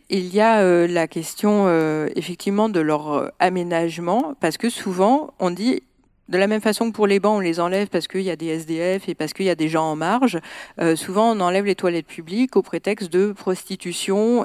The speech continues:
et toxicomanie. Et donc c'est toujours le même principe, hein, euh, euh, la question des femmes dans l'espace public sert de gestion de la sécurité publique et de la question de la gestion des gens qu'on considère en marge, plutôt que de se poser vraiment la question de,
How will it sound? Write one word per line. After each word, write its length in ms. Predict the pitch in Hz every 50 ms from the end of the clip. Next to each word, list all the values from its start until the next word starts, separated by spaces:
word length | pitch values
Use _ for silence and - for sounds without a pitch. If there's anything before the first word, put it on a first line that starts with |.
| - -
et 180 | - 180 196
toxicomanie. 800 | - - 185 - - 190 - - 175 180 180 180 180 190 220 285 - _ _ - - - - _ -
Et 40 | 175
donc 180 | 160 185 202 196
c'est 100 | - 190
toujours 260 | - 190 185 180 196
le 80 | 196 190
même 640 | 190 175 175 175 170 170 170 165 165 165 160 151 -
principe, 480 | - - 165 165 - - 247 277 -
hein, 220 | 220 208 214 214 202
euh, 180 | 175 165 160 160 - - - _ _ _ -
euh, 420 | 165 160 156 151 156 151 - - 50 50 50
la 260 | - - - - 190
question 380 | 190 - 214 202 - - 220 214
des 120 | 196 190
femmes 200 | 185 - 208 214
dans 100 | 226 214
l'espace 340 | 202 185 185 - 180 185 180
public 440 | - - 185 170 190 240 277 277 -
sert 360 | - - - - 226 240 233
de 200 | 208 190 185 185
gestion 580 | 170 180 226 226 208 - - 240 233 247 277 294 -
de 100 | 190 185
la 160 | 185 180 170
sécurité 600 | 170 - 220 202 - 226 220 214 208 - 226 214
publique 580 | - - 208 185 185 214 254 - - - - - -
et 200 | - - 214 220
de 80 | 214 220
la 200 | 196 180 175 170
question 420 | - - 180 175 - - 208 220
de 160 | 233 220 190
la 240 | 185 170 170 160 151
gestion 420 | 143 151 175 190 - - 226 226 233
des 220 | 214 190 180 175
gens 260 | 165 196 214 - - - _ - - 175 160 _ _ _ - - - _ _ -
qu'on 140 | - 165
considère 500 | 160 - 208 202 - 226 190 202 214 196
en 100 | 202 202
marge, 360 | 190 170 156 160 156 - - - _ _ _ _ _ _ _ _ _ _ _ _ _ _ _ _ _ _ -
plutôt 220 | - - - - 170
que 100 | - 185
de 60 | -
se 80 | -
poser 320 | 160 - 170 156 151 170 185
vraiment 400 | 175 156 - 160 165 160 170 185
la 140 | 202 190 151
question 340 | - 151 - - - 196 196
de, 200 | 185 175 160